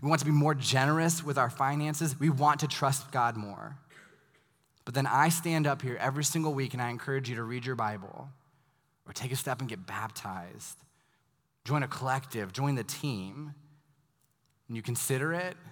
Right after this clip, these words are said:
right? Maybe you even wrestle with it. But for whatever reason, you don't do it.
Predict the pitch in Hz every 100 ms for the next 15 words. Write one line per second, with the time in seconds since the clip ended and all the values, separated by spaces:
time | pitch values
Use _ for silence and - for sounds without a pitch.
0 | - _ _ _ _ _ _ _ - 113
1 | 131 156 175 160 151 151 127 113 131 135
2 | 151 156 143 160 165 - - _ _ _
3 | _ _ _ _ _ _ _ - 131 143
4 | 139 147 160 185 180 151 147 131 123 123
5 | 127 110 107 98 98 -